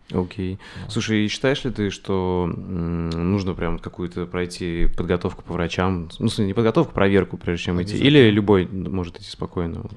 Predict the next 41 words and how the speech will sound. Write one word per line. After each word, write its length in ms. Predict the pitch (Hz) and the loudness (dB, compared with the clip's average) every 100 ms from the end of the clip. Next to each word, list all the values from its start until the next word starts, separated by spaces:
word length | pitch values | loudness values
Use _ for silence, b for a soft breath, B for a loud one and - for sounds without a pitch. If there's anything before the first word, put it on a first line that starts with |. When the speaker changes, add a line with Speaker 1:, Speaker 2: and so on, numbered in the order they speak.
| - 117 | -12 -4
Speaker 2:
Нет, 300 | 117 107 104 | -4 -4 -6
нет, 180 | 92 | -10
обязательно, 400 | 104 117 120 90 | -8 -2 0 0
Speaker 1:
Ага. 60 | 95 | -2
Speaker 2:
конечно, 240 | 95 - | -6 -10
лучше 180 | 101 - | -12 -12
сходить 240 | - 101 - | -12 -12 -10
к 40 | |
терапевту, 800 | 98 95 98 120 - 110 98 98 | -10 -8 -6 -8 -8 -10 -10 -12
там, 180 | - - - - - - 104 | -14 -14 -16 -18 -20 -16 -12
не 120 | 95 | -10
знаю, 200 | 98 98 | -10 -12
чтобы 280 | - 92 90 - | -14 -16 -16 -14
хотя 240 | 92 107 | -8 -6
бы, 160 | 101 101 - | -6 -10 -10
хотя 240 | 110 113 | -4 -4
бы 100 | 107 | -4
терапевт 480 | 113 104 98 127 123 | -6 -6 -6 -8 -8
там 100 | 95 | -8
тебя 220 | - 95 | -8 -8
осмотрел, 520 | - 90 - 95 117 | -10 -10 -10 -8 -8
там, 400 | 123 95 110 123 - _ - | -8 -12 -12 -14 -18 _ -12
не 100 | 127 | -12
знаю, 280 | 101 90 - | -12 -14 -14
там, 140 | - 98 | -14 -12
давление 460 | 95 101 113 117 | -10 -8 -6 -8
померил, 360 | 101 98 98 98 | -8 -8 -8 -8
сердце 340 | - 95 98 | -4 -2 -2
Speaker 1:
Мгм. 60 | 95 | -2
Speaker 2:
послушал, 520 | 98 101 95 - - B B B B _ - | -4 -8 -14 -14 -18 B B B B _ -18
возможно, 320 | 92 95 98 | -14 -14 -12
там, 140 | 87 | -14
какую-нибудь 240 | 90 95 - | -12 -12 -10
кардиограмму 580 | 98 101 98 107 117 101 | -10 -10 -8 -6 -6 -8
сдать. 320 | 98 98 - | -10 -12 -14
То 80 | 98 | -20
есть 140 | - | -12
нет, 180 | 110 95 | -12 -10
обязательно, 500 | 98 117 123 123 101 | -10 -8 -8 -8 -14
конечно, 260 | - - - | -20 -16 -10
здоровье, 460 | 104 101 120 110 | -8 -8 -10 -10